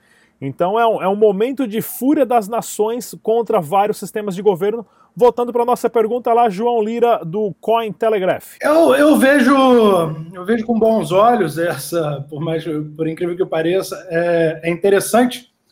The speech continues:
Speaker 2: as, os governos pensarem em criptomoedas. Eu acho que o Brasil deveria ter, fazer isso urgente. Eu tenho estudado muito mais que, que debate em bancos. Eu, eu acho que as criptomoedas têm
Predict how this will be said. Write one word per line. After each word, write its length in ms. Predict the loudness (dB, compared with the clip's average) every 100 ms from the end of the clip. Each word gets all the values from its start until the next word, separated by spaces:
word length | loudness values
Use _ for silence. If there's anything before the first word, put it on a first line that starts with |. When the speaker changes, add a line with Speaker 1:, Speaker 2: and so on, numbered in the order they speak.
| _ _ _ _ _ _ 0
Speaker 2:
as, 720 | 2 4 2 0 -8 -12 -16 _ -6
os 160 | -2
governos 440 | 0 2 2 0 0
pensarem 420 | -2 0 -2 -2
em 40 |
criptomoedas. 560 | -4 -4 -2 0 0 2
Eu 80 | 0
acho 120 | -2
que 80 | -2
o 20 |
Brasil 280 | -2 0 -2
deveria 320 | 0 -2 -2
ter, 120 | -6 -6 -4
fazer 340 | -2 -2 -2
isso 380 | -2 -2 -6 -16 _ _ _
urgente. 760 | 0 2 2 0 0 -4 -12 _ _ -2
Eu 160 | -2
tenho 120 | 0 -2
estudado 360 | 0 0 2
muito 220 | 0 0
mais 240 | 2 2 0
que, 340 | 0 0 0
que 140 | -4 -2
debate 640 | -2 0 -2 -2 -4 -6
em 160 | -6 0
bancos. 520 | 0 0 -4 -16 -20 _ _ 2
Eu, 560 | 4 6 6 4 2
eu 120 | 2 2
acho 140 | 0
que 80 | -4
as 100 | -6
criptomoedas 640 | -8 -4 -2 2 0 0
têm 180 | -6